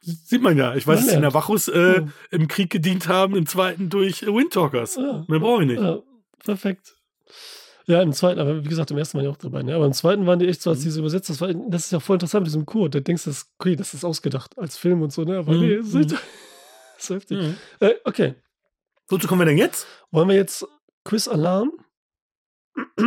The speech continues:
Speaker 2: Wir machen erst Posterraten. Bist du bereit?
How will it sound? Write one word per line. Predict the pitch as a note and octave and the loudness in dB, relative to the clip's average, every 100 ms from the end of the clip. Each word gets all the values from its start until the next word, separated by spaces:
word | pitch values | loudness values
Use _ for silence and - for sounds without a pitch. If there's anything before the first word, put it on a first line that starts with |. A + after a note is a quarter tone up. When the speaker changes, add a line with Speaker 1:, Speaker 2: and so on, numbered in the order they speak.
| F#3+ C#3 A#2+ _ | 4 2 -2 _
Speaker 2:
Wir | E3+ | 2
machen | D#3 G3 G#3+ | 4 2 2
erst | G#3 G#3 D#4+ - - _ _ _ _ _ _ _ _ _ _ _ _ _ _ _ _ - | 0 0 -2 -8 -20 _ _ _ _ _ _ _ _ _ _ _ _ _ _ _ _ -12
Posterraten. | - A3+ - A#2+ B2 - F#3+ C#4 _ _ _ _ _ _ _ _ _ _ _ _ _ _ _ _ _ _ | -6 -6 -6 -8 -8 -6 -4 -4 _ _ _ _ _ _ _ _ _ _ _ _ _ _ _ _ _ _
Bist | - - | -14 -8
du | |
bereit? | C#3+ B2 C#3 C#4 - | -6 -6 -6 -6 -10